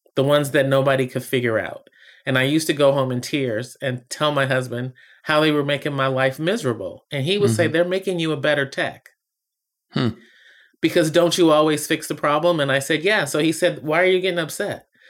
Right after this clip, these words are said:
Speaker 1: They're making you a better engineer."
Speaker 2: Mm-hmm.
Speaker 1: So, so in this instance, I would just say that helping people see that you're being, you're,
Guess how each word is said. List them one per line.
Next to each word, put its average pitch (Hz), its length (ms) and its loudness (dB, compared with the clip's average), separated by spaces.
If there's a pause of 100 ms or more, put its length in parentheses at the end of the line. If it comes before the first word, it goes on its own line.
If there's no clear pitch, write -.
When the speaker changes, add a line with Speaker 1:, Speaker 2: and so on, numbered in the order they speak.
(380)
Speaker 1:
They're 185 220 4
making 175 400 0
you 180 500 2
a 160 80 -2
better 165 300 2
engineer." 170 760 -4 (300)
Speaker 2:
Mm-hmm. 110 260 -4
Speaker 1:
So, 156 480 2 (840)
so 170 240 4
in 170 100 2
this 214 240 0
instance, 160 480 -2
I 156 160 2
would 160 140 0
just 160 240 -4
say 170 180 2
that 139 300 -2 (960)
helping 196 420 0
people 175 360 -2
see 175 520 -2 (220)
that 170 100 0
you're 208 180 2
being, 214 360 0
you're, 214 420 2